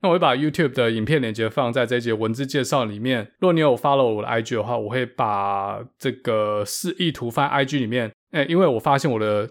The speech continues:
那个大兵日记里面有画。哦，那大家如果硬要想象的话，其实你可以把它想成是，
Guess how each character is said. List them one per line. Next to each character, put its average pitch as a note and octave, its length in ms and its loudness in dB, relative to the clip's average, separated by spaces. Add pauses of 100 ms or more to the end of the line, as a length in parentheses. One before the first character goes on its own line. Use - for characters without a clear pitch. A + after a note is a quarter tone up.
那 C3+ 120 0
个 A2 280 2
大 D3+ 220 2
兵 D3 200 0
日 D3 140 2
记 B2+ 440 -2
里 A#2+ 100 -2
面 C#3 100 2
有 A#2+ 120 0
画。 A2 340 0 (220)
哦， C#3 140 2
那 D#3+ 140 2
大 E3 160 2
家 D3+ 80 4
如 D#3 80 2
果 C#3 100 2
硬 F3+ 140 2
要 F3 160 4
想 A#2+ 200 -4
象 B2 200 -2
的 G#2+ 40 -4
话， A2+ 220 -2
其 - 60 -10
实 D#3 80 0
你 E3 60 2
可 D#3+ 60 0
以 D3+ 60 0
把 C3+ 160 2
它 C3 80 2
想 B2 220 -2
成 G#2+ 260 -8
是， G#2+ 880 -6